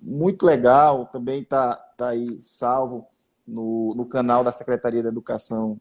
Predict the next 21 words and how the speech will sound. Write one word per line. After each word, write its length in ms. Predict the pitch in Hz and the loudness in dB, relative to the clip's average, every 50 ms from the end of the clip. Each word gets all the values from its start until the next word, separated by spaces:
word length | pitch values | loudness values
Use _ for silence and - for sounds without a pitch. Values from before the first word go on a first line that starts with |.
| _ - | _ -14
da 80 | - | -14
Prefeitura 520 | - - 110 - 117 107 - - 110 113 110 | -12 -10 -10 -8 -8 -8 -4 -2 -2 0 0
de 80 | 117 | 0
Afrânio 480 | 113 104 - - 107 107 110 110 110 113 | 0 0 -2 -2 -2 0 0 2 2 2
no 100 | 113 110 | 2 2
YouTube, 600 | 110 107 110 - - 117 120 127 120 127 127 - _ _ _ _ _ _ _ _ - | 2 0 0 -2 -2 0 0 0 0 -2 -4 -6 _ _ _ _ _ _ _ _ -6
né? 280 | 120 123 131 139 135 | -2 0 0 0 0
Isso, 500 | - 185 202 208 - - 233 226 190 - - | 0 0 0 0 2 2 0 0 -2 -2 -4
isso 260 | 208 180 - - 180 | -4 -4 -2 -2 -2
tudo 240 | - - 185 190 185 | 0 2 2 2 2
des-, 200 | 185 - - - | 0 -2 -2 -4
desperta 520 | - - - - - 160 170 170 170 - | -4 -6 -2 2 4 4 4 4 2 -4
nas 180 | 160 147 147 147 | -4 -4 -6 -6
pessoas 380 | - 143 127 - - 151 156 165 | -6 -8 -8 -6 -6 -6 -6 -6
o 60 | 160 | -8
sentimento 540 | - - 180 175 - 156 147 156 180 175 - | -6 -6 -6 -6 -6 -6 -4 -4 -4 -4 -6
de 60 | 156 | -6
pertencimento 760 | - 165 147 147 - 143 143 - - 135 123 127 139 135 - | -4 -4 -4 -4 -4 -8 -8 -8 -6 -4 -2 -2 -2 -4 -6
pelo 200 | - 170 156 170 | -4 -4 -2 0
nosso 300 | 165 165 165 160 - - | 2 2 2 2 2 2
lugar. 420 | 180 165 127 117 107 107 - - | 2 4 6 6 4 4 2 -4